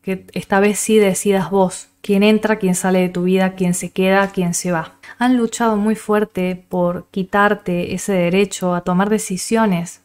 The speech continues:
por tu cuenta. Otra cosa que pueden decirte es, "¿Quién te crees que sos?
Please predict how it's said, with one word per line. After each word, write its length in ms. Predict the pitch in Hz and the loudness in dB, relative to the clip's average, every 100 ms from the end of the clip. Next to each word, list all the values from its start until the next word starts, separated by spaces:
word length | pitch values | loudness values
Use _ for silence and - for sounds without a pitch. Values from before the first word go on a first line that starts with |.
| _ | _
por 140 | - 170 | -8 -6
tu 120 | 175 | -2
cuenta. 460 | 226 214 185 - - - - - - _ _ _ _ _ | 2 2 2 -4 -12 -20 -20 -20 -20 _ _ _ _ _
Otra 220 | - 254 233 | -8 -4 -2
cosa 240 | 233 220 | -2 0
que 100 | 202 | -2
pueden 260 | 190 214 202 | 0 0 0
decirte 800 | 185 - 220 220 226 214 202 202 | -2 2 2 2 -2 -2 -2 -2
es, 360 | 208 - - _ _ _ - | -4 -10 -14 _ _ _ -8
"¿Quién 200 | 247 254 | -2 0
te 100 | 262 | 2
crees 240 | 208 190 | 0 0
que 140 | - 196 | -2 -6
sos? 460 | 208 196 - - | -6 -8 -10 -14